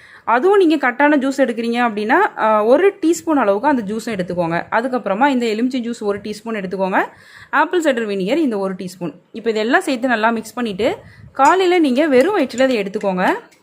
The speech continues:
அதுக்கப்புறமா சாயங்கால வேலையிலையும் நீங்க எடுத்துக்கலாம். அ, அதாவது டீ, காஃபி குடிக்கிற நேரத்துல காஃபி, டீயை தவிர்த்துட்டு அதை நீங்க எடுத்துக்கோங்க. கண்டினியூஸா ஒரு ஏழு நாட்கள் நீங்க எடுத்துட்டு வந்தீங்க அப்படின்னாலே போதும். கண்டிப்பா வந்து ஒரு சூப்பர் எஃபெக்டிவான ரிசல்ட்டை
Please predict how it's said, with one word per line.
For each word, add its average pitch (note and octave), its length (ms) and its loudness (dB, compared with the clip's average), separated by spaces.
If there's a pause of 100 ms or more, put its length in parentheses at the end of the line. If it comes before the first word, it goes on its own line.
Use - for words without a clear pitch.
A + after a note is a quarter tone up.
(140)
அதுக்கப்புறமா A#3+ 640 0
சாயங்கால F4+ 720 2
வேலையிலையும் A3+ 380 -2
நீங்க A#3 220 -2
எடுத்துக்கலாம். E3+ 580 -6 (460)
அ, G#3 200 0
அதாவது A3+ 400 2
டீ, D#4+ 160 2
காஃபி C4 380 0
குடிக்கிற A#3 340 -2
நேரத்துல G#3 520 0
காஃபி, C4+ 440 0
டீயை C#4 300 0
தவிர்த்துட்டு C#4 520 -2
அதை D#4 240 0
நீங்க A3 80 -4
எடுத்துக்கோங்க. F#3+ 600 -2 (420)
கண்டினியூஸா D#4+ 640 2
ஒரு A#3+ 200 2
ஏழு D4+ 240 2
நாட்கள் B3+ 320 0
நீங்க A#3+ 160 -2
எடுத்துட்டு G#3 420 -4
வந்தீங்க G#3 160 -4
அப்படின்னாலே G3+ 460 -4
போதும். G#3 440 -2 (320)
கண்டிப்பா D4+ 500 0
வந்து B3+ 220 0
ஒரு C4+ 160 2
சூப்பர் D4 420 0
எஃபெக்டிவான A#3+ 560 -2
ரிசல்ட்டை G#3+ 360 -4